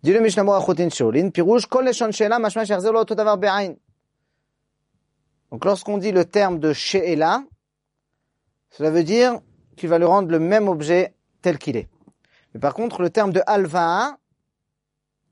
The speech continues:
donc en fait, c'est, c'est, c'est, ça veut dire qu'il lui, qu'il lui prête, bon,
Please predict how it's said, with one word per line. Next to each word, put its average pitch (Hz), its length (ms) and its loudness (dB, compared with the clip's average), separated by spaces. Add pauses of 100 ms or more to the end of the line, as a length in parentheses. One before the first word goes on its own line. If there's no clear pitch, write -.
(760)
donc 131 160 -12
en 131 60 -8
fait, 147 240 -4
c'est, 117 420 -2 (200)
c'est, - 200 -16
c'est, 110 380 0 (200)
ça - 260 -4
veut 117 40 0
dire 123 160 2
qu'il 127 120 -2
lui, 113 440 2
qu'il - 140 -4
lui 120 80 4
prête, 117 320 -2
bon, 104 220 -12